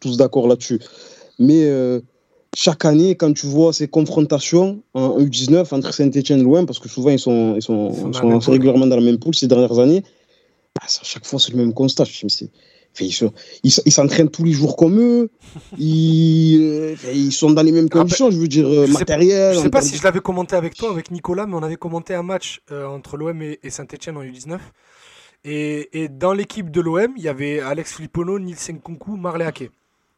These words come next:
Speaker 2: Parmi les gros noms qui sont, qui ont un peu tourné à l'époque. Euh,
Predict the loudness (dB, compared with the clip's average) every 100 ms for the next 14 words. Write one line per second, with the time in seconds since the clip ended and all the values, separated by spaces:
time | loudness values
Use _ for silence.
0 | _ -10 -8 -8 -6 -6 -6 -6 -6 -6
1 | -6 -6 -8 -14 -16 -14 -14 -14 -14 -14
2 | -12 -10 -10 -8 -8 -8 -10 -14 _ _
3 | -20 -20 -20 _ -14 -6 -2 0